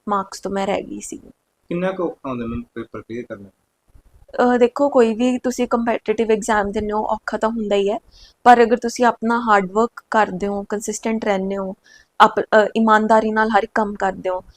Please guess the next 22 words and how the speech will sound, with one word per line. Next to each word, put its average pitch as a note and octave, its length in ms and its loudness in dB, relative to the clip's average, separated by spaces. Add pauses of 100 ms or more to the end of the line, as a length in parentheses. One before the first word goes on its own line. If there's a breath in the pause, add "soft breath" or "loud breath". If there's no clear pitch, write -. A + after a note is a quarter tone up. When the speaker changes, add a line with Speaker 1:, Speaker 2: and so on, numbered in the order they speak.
(240 soft breath)
Speaker 1:
ਤਾਂ C4 360 4 (420)
ਉਹ B3+ 180 8
ਵੀ, B3+ 200 -8
ਕੋਈ B3+ 240 8
ਵੀ C#4+ 360 -2 (160)
ਤੁਹਾਡਾ B3 220 4
ਜੋ A3+ 160 0
ਗੋਲ G3+ 320 4
ਹੈ, G3+ 140 2
ਉਹ C4+ 260 2
ਥੋੜ੍ਹਾ A#3 220 0
ਜਿਹਾ C4 180 0
ਈਜ਼ੀ G#3+ 260 -4
ਹੋ G#3+ 160 0
ਜਾਂਦਾ F#3 280 -2
ਉਹਨੂੰ F#3 280 -4
ਅਚੀਵ - 240 -10 (100)
ਕਰਨਾ। - 260 -10 (420)
Speaker 2:
ਕਿੰਨੇ D3+ 560 -4
ਤੁਸੀਂ C#3 480 -10
ਕੈਂਡੀਡੇਟ B2+ 400 -4
ਸੀਗੇ? B2 220 -12